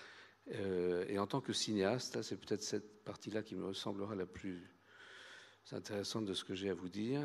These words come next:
et puis en tant que concepteur de ce bâtiment, euh, destiné à abriter le Studio national des arts contemporains, puisque, euh, il a fallu en écrire le programme, un bâtiment, un architecte travaille sur un programme, c'est-à-dire sur un projet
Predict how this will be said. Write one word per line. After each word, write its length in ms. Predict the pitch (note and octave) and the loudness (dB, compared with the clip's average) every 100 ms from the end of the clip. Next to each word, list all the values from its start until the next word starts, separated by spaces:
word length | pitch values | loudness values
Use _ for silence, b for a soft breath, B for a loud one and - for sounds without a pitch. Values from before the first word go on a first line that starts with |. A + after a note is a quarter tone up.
| - - | -2 -4
et 140 | - G2 | -4 -4
puis 240 | - A#2 | 0 2
en 80 | G#2+ | 2
tant 180 | A#2 A2+ | 2 0
que 420 | - F#2+ F#2 F#2 - B B B | 4 4 4 0 -10 B B B
concepteur 520 | - A2 - A2 - | -2 0 2 0 2
de 100 | G#2+ | 2
ce 140 | F#2 - | 2 0
bâtiment, 680 | F2+ F#2+ G2+ G2 F#2+ F#2 F#2+ B B B B B A#3 | 0 -2 0 2 2 0 -6 B B B B B -8
euh, 240 | C#3+ C3 | -4 -4
destiné 400 | A2 G2+ - G#2+ | -2 -4 0 4
à 20 | F#2+ | 6
abriter 340 | F#2+ F2+ G#2+ | 4 0 2
le 220 | F2+ F2+ | 2 2
Studio 200 | - G2+ | 0 2
national 280 | F#2+ - G2+ | 2 2 0
des 160 | F#2 F#2+ | 0 -2
arts 100 | F2 | -4
contemporains, 680 | G2 F#2+ D#2+ F#2+ A2 C#3+ C3+ - B B B B | -6 -6 -6 -4 -2 -4 -4 -14 B B B B
puisque, 380 | A2 - - | -2 -2 2
euh, 1000 | A2+ A#2 A#2 - F#2 F2+ F2+ F2+ F2+ F#2+ F#2 | 6 6 4 0 0 0 0 -2 -2 -2 -2
il 140 | - F#2+ | 0 0
a 60 | |
fallu 340 | F#2 G2 F#2+ G2 | 0 2 2 2
en 120 | F#2 | 2
écrire 280 | F2+ - G2 | 0 2 2
le 100 | F2+ | 2
programme, 680 | - G#2 F2+ G#2 D3 A2+ - - B B B B B - | 2 2 2 0 0 0 -2 -10 B B B B B -12
un 60 | G#2 | -2
bâtiment, 480 | G2+ F#2+ G#2 G#2 G2 | -2 -2 0 2 2
un 80 | |
architecte 540 | F#2+ F2+ G#2 - G#2+ F#2+ | 2 0 -2 0 0 -2
travaille 240 | - F#2+ | -2 0
sur 200 | F#2+ G#2+ | 0 -2
un 100 | F#2+ | -2
programme, 440 | F#2+ - G2 G#2+ A2+ | 0 0 2 2 2
c'est-à-dire 380 | G#2 F2+ - - | 0 -4 -4 -6
sur 220 | - G#2 | -4 -2
un 80 | F#2 | -2
projet 600 | - G2+ F2 G2 C3+ | -2 0 2 2 2